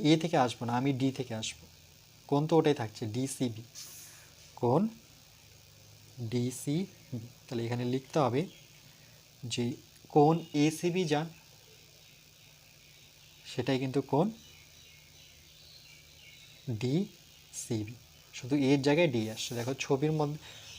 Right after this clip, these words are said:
মানে এর যে ডিগ্রির মধ্যে কোনো পরিবর্তন হবে না। আমি এসিবিও লিখতে পারি, ডিসিবিও লিখতে পারি, কিন্তু প্রয়োজন বোধে কোনটা লিখব সেটা এখানে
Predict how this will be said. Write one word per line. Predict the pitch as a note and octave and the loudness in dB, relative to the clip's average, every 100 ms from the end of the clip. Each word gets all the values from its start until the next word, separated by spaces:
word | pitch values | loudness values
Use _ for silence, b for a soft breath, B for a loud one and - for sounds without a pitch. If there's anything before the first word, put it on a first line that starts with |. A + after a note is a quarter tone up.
| - | -6
মানে | B2+ B2 C3 - | -2 -2 -2 -4
এর | C3+ C3+ | -2 0
যে | C#3 | 2
ডিগ্রির | B2 C3+ C#3 F3 F#3 | 4 4 4 4 4
মধ্যে | F3 F#3 | 2 2
কোনো | F#3 | 0
পরিবর্তন | F3 C3 A2+ A2+ - A2+ G#2+ | 2 2 2 -2 -4 -8 -6
হবে | G#2+ | -6
না। | A2 A2+ - | -8 -10 -8
আমি | A#2+ A#2+ C3 G3+ | -4 -2 -4 -2
এসিবিও | C3+ C3+ C#3+ D#3 F3 - - - - A#2+ A#2 A#2 B2+ | 0 4 4 4 0 -8 -18 -12 -6 -4 -2 0 4
লিখতে | D3+ D#3+ F3+ F3 | 4 4 4 6
পারি, | G3 A#3 B B - - - A2 | 6 2 B B -18 -16 -8 0
ডিসিবিও | B2+ C3 - B2+ B2 C3+ D3 | 0 0 -2 -2 0 2 4
লিখতে | D3 A2+ - | 4 2 -2
পারি, | G#2+ A2+ | -6 -2
কিন্তু | C3+ D#3+ D#3+ | 0 0 6
প্রয়োজন | E3 F3 G3 G#3+ | 8 10 8 8
বোধে | G3+ G3 G3 | 8 6 4
কোনটা | F3+ F#3 | 4 6
লিখব | F3+ E3+ F3 C#4 - - - - - - | 6 4 4 4 2 -12 -14 -14 -10 -4
সেটা | B2 | 0
এখানে | A#2+ A2+ D3+ | 0 2 0